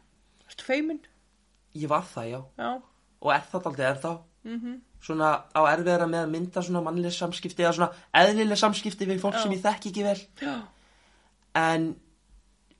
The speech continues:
Speaker 2: Ég er alveg miklu meira tilbúinn í það að fara í þau samskipti núna
Speaker 1: Já.
Speaker 2: heldur en áður.
Speaker 1: Já.
Speaker 2: Sem að mér finnst dálítið svona skref í áttina að
Speaker 1: Mhm.
Speaker 2: leikhúsinu og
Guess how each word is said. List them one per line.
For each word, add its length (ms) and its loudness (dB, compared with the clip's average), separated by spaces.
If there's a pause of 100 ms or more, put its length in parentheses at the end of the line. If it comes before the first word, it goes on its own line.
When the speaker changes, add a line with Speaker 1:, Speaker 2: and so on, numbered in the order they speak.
(120)
Speaker 2:
Ég 300 2
er 220 6
alveg 480 2
miklu 320 -2
meira 200 2
tilbúinn 460 2
í 120 2
það 180 4
að 100 -2
fara 240 2
í 60 0
þau 140 0
samskipti 440 -4
núna 120 -2
Speaker 1:
Já. 220 2
Speaker 2:
heldur 280 -2
en 80 -2
áður. 260 -4 (260)
Speaker 1:
Já. 160 0 (440)
Speaker 2:
Sem 180 0
að 80 0
mér 160 0
finnst 200 -6
dálítið 260 -2
svona 300 -6
skref 440 0
í 140 -4
áttina 560 -4
að 100 -10
Speaker 1:
Mhm. 160 -6
Speaker 2:
leikhúsinu 540 -6
og 220 -12